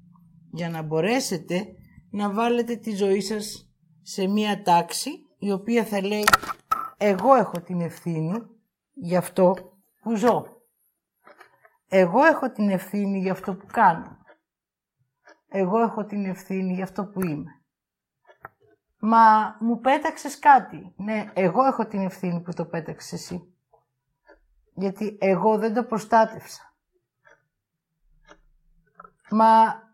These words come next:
έκανες εκείνο». Ή θα σε κρίνω, ή θα πάρω την ευθύνη μου.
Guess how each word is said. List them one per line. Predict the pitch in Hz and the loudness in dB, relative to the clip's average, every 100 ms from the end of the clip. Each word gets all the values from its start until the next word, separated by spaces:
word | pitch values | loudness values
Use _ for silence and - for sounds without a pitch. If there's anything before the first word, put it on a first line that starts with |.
| - | -4
έκανες | 226 247 277 269 269 | -2 0 2 2 0
εκείνο». | 269 262 262 208 - - 679 220 | -4 -4 -2 -2 -4 -6 -2 -2
Ή | |
θα | - - | 4 4
σε | - - | 2 -6
κρίνω, | - 320 240 190 175 269 - _ _ _ _ _ - | -4 -2 0 4 4 2 -4 _ _ _ _ _ -8
ή | 208 | -4
θα | 220 247 | 0 4
πάρω | 262 262 | 6 4
την | 254 233 | 2 -2
ευθύνη | 226 - 208 160 | -2 -4 -4 -4
μου. | 160 160 | -8 -14